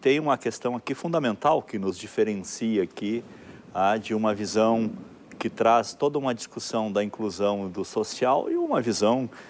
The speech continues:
que o Camozato representa aqui, defendendo, ah, o Estado mínimo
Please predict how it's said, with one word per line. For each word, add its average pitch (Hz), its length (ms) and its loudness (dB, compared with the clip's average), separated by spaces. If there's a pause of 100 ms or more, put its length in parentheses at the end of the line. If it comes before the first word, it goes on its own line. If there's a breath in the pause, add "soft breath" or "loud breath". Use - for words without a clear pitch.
(220 loud breath)
que - 100 -10
o 95 40 -4
Camozato 101 540 -2
representa 98 600 0
aqui, 151 680 0
defendendo, 104 840 2 (400 loud breath)
ah, 101 80 4
o 101 80 6
Estado 104 380 2
mínimo 131 440 0